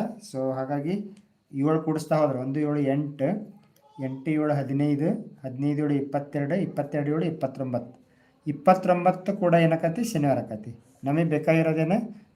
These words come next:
ಗಣರಾಜ್ಯೋತ್ಸವ ಅಂದ್ರೆ ಇದು ಇಪ್ಪತ್ತೊಂಬತ್ತ ಇದು. ಇಪ್ಪತ್ತಾರು, ಇಪ್ಪತ್ತೇಳು, ಇಪ್ಪತ್ತೆಂಟು, ಇಪ್ಪತ್ತೊಂಬತ್ತು. ಇಪ್ಪತ್ತೊಂಬತ್ತ ಶನಿವಾರ ಐತಿ. ಅದ ಇದು ಶುಕ್ರ ಆಕತಿ, ಇದು ಗುರು ಆಕತಿ, ಇದು ಏನಕತಿ? ಬುಧವಾರ ಆಕತಿ.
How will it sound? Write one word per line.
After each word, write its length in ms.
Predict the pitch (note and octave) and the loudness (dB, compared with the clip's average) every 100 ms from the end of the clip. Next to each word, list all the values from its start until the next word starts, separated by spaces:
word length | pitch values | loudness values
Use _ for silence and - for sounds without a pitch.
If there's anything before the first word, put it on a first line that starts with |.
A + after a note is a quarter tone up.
| C3 | 0
ಗಣರಾಜ್ಯೋತ್ಸವ 760 | C#3+ C#3+ E3+ E3+ E3 E3 - | 2 8 8 8 2 0 0
ಅಂದ್ರೆ 540 | D3+ C#3+ E3+ C4 - - _ _ _ _ | 0 2 0 0 -8 -20 _ _ _ _
ಇದು 120 | C3+ C3 | -6 -6
ಇಪ್ಪತ್ತೊಂಬತ್ತ 600 | C3 D3+ D3 C#3 C#3 - | 0 -2 0 -4 -2 2
ಇದು. 400 | G3 A#2 G#2 - _ _ _ _ - _ - | 2 0 -8 -18 _ _ _ _ -20 _ -18
ಇಪ್ಪತ್ತಾರು, 840 | A#2 - C#3 C#3+ - C#3 C3 - | -18 -6 -6 -6 0 4 4 2
ಇಪ್ಪತ್ತೇಳು, 800 | B2 - C#3 C3+ - C#3 C3 A#2 | -10 -6 -6 -6 -6 -4 -2 -6
ಇಪ್ಪತ್ತೆಂಟು, 840 | - - C3+ - - C#3 C3+ - | -12 -6 -6 -6 -4 -2 -2 -6
ಇಪ್ಪತ್ತೊಂಬತ್ತು. 1000 | - A2+ - C3 - A#2+ A#2+ - - _ B2 | -14 -10 -6 -4 -4 -4 -4 -8 -20 _ -10
ಇಪ್ಪತ್ತೊಂಬತ್ತ 600 | - D#3 D#3+ D3+ D#3+ G3+ | -4 -2 0 -2 -2 -4
ಶನಿವಾರ 440 | - D3 C#3+ A#2+ | -2 2 4 2
ಐತಿ. 300 | A2 - A2+ _ - _ _ _ B2+ | -2 -10 -18 _ -20 _ _ _ -8
ಅದ 140 | B2+ | 0
ಇದು 480 | D3+ C#3+ D#3 F3 F3+ | 2 4 2 2 0
ಶುಕ್ರ 400 | - C#3+ - D3+ | -4 -8 0 2
ಆಕತಿ, 580 | B2+ A#2+ - A2 - _ _ _ _ _ _ _ _ | 2 -4 -10 -12 -14 _ _ _ _ _ _ _ _
ಇದು 240 | C#3 D3+ D3+ | -4 -4 -2
ಗುರು 300 | C3+ D3 C3+ | 0 2 0
ಆಕತಿ, 380 | - A2 - A2 - _ _ _ _ _ _ | 0 -10 -10 -18 -18 _ _ _ _ _ _
ಇದು 120 | C#3 D3 | -2 0
ಏನಕತಿ? 480 | D#3 D3+ D3+ - | 0 -2 -6 -6
ಬುಧವಾರ 360 | G3 C3+ B2+ A2 | -6 -4 -4 -6
ಆಕತಿ. 320 | G#2+ G#2 - | -8 -14 -20